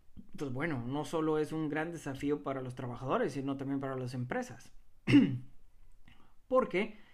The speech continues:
es evidente que una jorda-, jornada larga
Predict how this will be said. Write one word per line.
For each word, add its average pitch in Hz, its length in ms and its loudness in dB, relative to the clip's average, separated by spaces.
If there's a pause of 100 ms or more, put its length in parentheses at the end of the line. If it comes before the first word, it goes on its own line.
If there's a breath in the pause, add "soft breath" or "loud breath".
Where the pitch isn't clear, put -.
(380 loud breath)
es 196 140 0
evidente 202 440 0
que 180 100 -4
una 180 140 0
jorda-, 151 580 0
jornada 151 460 -2
larga 127 600 -6